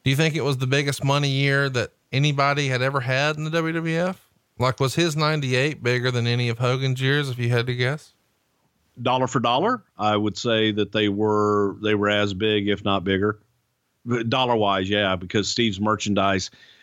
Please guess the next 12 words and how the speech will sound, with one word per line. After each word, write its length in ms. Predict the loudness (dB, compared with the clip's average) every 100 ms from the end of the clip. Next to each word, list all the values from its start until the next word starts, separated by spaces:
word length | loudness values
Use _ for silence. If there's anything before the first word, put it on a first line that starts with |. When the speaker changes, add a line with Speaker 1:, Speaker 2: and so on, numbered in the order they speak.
| -20 -20 -6
Speaker 2:
and 480 | 0 2 2 2 0
the, 160 | -2 -2
the 200 | -2 2
amount 500 | 2 2 2 2 0
of 80 | 0
merchandise 760 | 0 0 0 -2 0 0 -2
that 180 | -6 -6
was 200 | -2 -2
going 380 | 0 0 2 2
out, 440 | 2 2 0 -2 _ _ -4
uh, 420 | 0 0 0 -2
was 680 | -4 -2 0 0 0 -2 -6